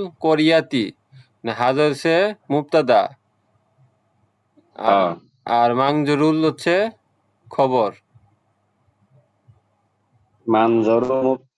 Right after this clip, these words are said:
Speaker 2: মু-, মুজাফ।
Speaker 1: মুজাফ, মুজাফ। আর করিয়াতি
Speaker 2: হুম।
Speaker 1: হচ্ছে মুজাফ, মুজাফ ইলাইহি।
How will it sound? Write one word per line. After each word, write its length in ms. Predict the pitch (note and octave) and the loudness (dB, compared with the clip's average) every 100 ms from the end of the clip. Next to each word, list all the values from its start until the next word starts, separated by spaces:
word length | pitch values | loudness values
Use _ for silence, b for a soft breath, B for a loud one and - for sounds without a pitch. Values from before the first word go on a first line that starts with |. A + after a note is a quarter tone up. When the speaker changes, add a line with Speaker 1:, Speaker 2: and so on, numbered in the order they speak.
| _ | _
Speaker 2:
মু-, 200 | G2 G#2 | -2 0
মুজাফ। 480 | B2+ C#3 A#2+ A#2 G#2+ _ _ _ _ _ _ _ C3+ - _ _ _ _ _ - | 2 2 2 0 -2 _ _ _ _ _ _ _ -20 -20 _ _ _ _ _ -4
Speaker 1:
মুজাফ, 500 | B2+ C3+ C#3 B2+ - - C3 | 0 2 4 2 0 -14 -4
মুজাফ। 400 | B2+ C3 C3+ A#2 - _ _ _ _ _ _ _ - _ | -2 0 0 0 -6 _ _ _ _ _ _ _ -20 _
আর 220 | - A#2 A#2 | -2 -2 -2
করিয়াতি 640 | - D#3 D#3 D#3 D3+ - | 0 0 2 2 2 2
Speaker 2:
হুম। 80 | E3 | 0
Speaker 1:
হচ্ছে 180 | D3+ E3 | 0 -2
মুজাফ, 360 | D3 D#3 D3 D#3 | 0 0 2 0
মুজাফ 300 | D3+ D3+ D3+ | 0 0 -2
ইলাইহি। 480 | C#3 C3 A#2+ A2 | 0 0 -2 -4